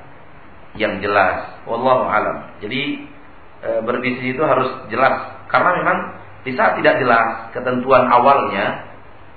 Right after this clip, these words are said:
maka itu sering berakibat bahwa bisnis itu akhirnya menjadi permusuhan antara si pelaksana dengan pemodal.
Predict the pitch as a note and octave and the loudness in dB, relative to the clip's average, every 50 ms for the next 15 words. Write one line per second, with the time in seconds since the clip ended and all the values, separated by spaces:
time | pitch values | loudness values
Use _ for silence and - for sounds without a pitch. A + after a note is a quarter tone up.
0 | - - - A2+ A#2+ B2 E3 D#3 D#3 D#3 F3+ F3+ E3 - - - - D#3+ D#3 D3 | -20 -6 -2 -2 2 2 2 2 2 0 -2 -4 -6 -6 -8 -6 -6 -4 -2 0
1 | B2+ B2+ - G#2+ - - G#2+ G#2 G#2 C3 C#3 - - G#2+ G#2 G#2+ A#2 B2+ B2+ - | 2 2 2 2 0 -2 -2 0 0 0 0 2 0 2 4 4 4 4 4 2
2 | - - - - - - - - - - - - - - - - - - A2+ B2 | -2 -8 -10 -14 -16 -18 -20 -20 -20 -20 -20 -20 -20 -20 -20 -20 -18 -10 -6 -6
3 | B2 B2 A#2+ B2 B2 B2 E3 C#3+ B2+ B2+ B2+ B2 B2+ C#3 C#3 C3 A#2+ A2+ A2+ A2+ | -4 -4 -6 -10 -4 0 2 4 4 4 4 2 2 0 0 0 0 -2 -2 0
4 | A#2+ A#2+ A#2 A2 G#2+ G#2+ G#2+ A#2+ B2 B2 B2 G#2+ G#2 - G#2 G#2+ G#2 G#2 G#2 - | -2 -2 -2 -2 -4 -6 -2 0 0 0 0 0 0 0 2 2 2 0 -2 -2
5 | G#2 G#2 G#2 - - G2+ A2 A2 G#2 G2 G2 G2 F#2+ G2 F#2 F2 E2+ E2+ - - | -2 -2 -2 -2 -2 -2 -2 -2 -2 -4 -6 -6 -8 -8 -8 -8 -8 -6 -6 -6
6 | - - | -8 -10